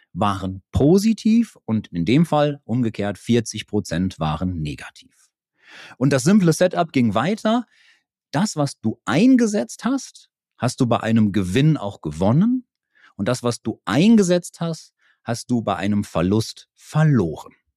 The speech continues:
Also nochmal, ja, Chance-Risiko-Verhältnis eins zu eins, ja, so anders ausgedrückt, und eine Trefferquote von sechzig Prozent. Das heißt, wenn man das nimmt,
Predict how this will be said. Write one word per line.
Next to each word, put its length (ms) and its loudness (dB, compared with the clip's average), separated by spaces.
Also 240 -2
nochmal, 520 4
ja, 200 -2
Chance-Risiko-Verhältnis 1300 0
eins 420 -10
zu 160 -2
eins, 420 2
ja, 220 -4
so 140 -12
anders 300 0
ausgedrückt, 680 -2
und 300 2
eine 200 -2
Trefferquote 720 -2
von 300 0
sechzig 800 -8
Prozent. 880 -14
Das 180 -10
heißt, 280 0
wenn 100 2
man 320 2
das 320 0
nimmt, 420 -4